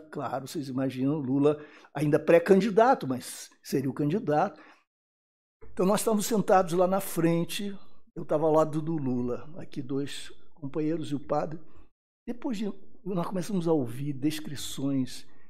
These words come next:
dramáticas de mães, de mulheres, de irmãs, eh, de vizinhas, sobre o assassinato dos seus filhos, sobrinhos, et cetera. Eram histórias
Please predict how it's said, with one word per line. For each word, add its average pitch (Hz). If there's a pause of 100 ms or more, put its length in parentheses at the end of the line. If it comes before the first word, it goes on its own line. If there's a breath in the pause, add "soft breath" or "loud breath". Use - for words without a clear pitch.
(300 soft breath)
dramáticas 139
de 135
mães, 123
de 143
mulheres, 120 (180)
de -
irmãs, 127 (560)
eh, 135
de 127
vizinhas, 131
sobre -
o 147
assassinato 139
dos 127
seus -
filhos, 123
sobrinhos, 117
et 117
cetera. - (520 loud breath)
Eram 156
histórias 147